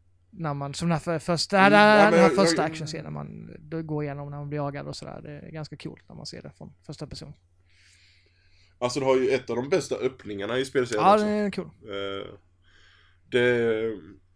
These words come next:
Speaker 2: alltså, bara den första, eh, första cutscenen, när du anländer till den här, eh, deras bas, så att
Speaker 1: Ja, det var
Speaker 2: säga.
Speaker 1: lite creepy.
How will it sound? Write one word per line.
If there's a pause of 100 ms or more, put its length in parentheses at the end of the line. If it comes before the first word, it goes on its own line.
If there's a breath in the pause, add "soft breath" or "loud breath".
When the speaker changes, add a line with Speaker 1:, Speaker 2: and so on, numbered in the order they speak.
(340)
Speaker 2:
alltså,
bara
den
första,
eh, (200)
första
cutscenen, (800 soft breath)
när
du
anländer
till
den
här, (480)
eh, (800)
deras
bas,
så
att
Speaker 1:
Ja,
det
var
Speaker 2:
säga.
Speaker 1:
lite
creepy.